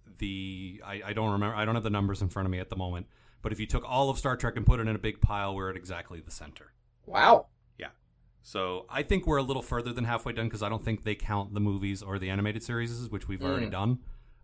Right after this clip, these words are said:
Speaker 1: But that's still pretty damn impressive that we've done, you know, half of Star Trek now.
Speaker 2: Yeah.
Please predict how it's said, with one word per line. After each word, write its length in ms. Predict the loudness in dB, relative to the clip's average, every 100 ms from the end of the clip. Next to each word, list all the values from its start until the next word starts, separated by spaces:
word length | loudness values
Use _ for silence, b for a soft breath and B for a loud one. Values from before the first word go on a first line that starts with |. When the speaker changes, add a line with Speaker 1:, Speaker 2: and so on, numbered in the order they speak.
| -20
Speaker 1:
But 480 | -2 0 0 -2 -4 -4
that's 320 | 0 0 0
still 500 | -6 -4 0 0 -2 4
pretty 200 | 4 6 2
damn 240 | -2 -2
impressive 480 | 0 0 0 -8 -10
that 120 | -10
we've 200 | -10 -4
done, 400 | -4 -2 -2 -4 -8 -10
you 100 | -8
know, 160 | -8 -12 _ _
half 260 | -6 -4
of 80 | -4
Star 180 | -4 -6
Trek 200 | -6 -10 -12
now. 120 | -10
Speaker 2:
Yeah. 260 | 4 6